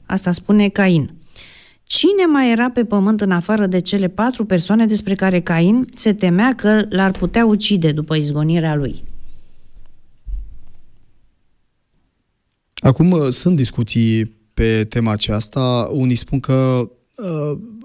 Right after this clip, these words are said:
Speaker 2: Adam cu Eva și cu acești copii erau în cei, familia care a ieșit de, din Eden, cumva. Bine,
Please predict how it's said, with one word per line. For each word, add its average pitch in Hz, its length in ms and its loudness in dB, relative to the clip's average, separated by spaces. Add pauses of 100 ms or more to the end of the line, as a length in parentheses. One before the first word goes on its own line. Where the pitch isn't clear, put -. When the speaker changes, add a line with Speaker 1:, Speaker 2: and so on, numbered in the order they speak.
(480)
Speaker 2:
Adam 135 380 2
cu 127 140 -2
Eva 127 200 2
și - 140 -2
cu 113 520 -4
acești 120 320 -4
copii 131 400 0
erau 123 380 2
în 110 520 -2 (180)
cei, 123 520 -2
familia 123 400 -4
care 123 120 -2
a - 20 0
ieșit 113 180 -2
de, 120 160 0
din 117 220 0
Eden, 117 280 2
cumva. 101 500 -4
Bine, 113 340 0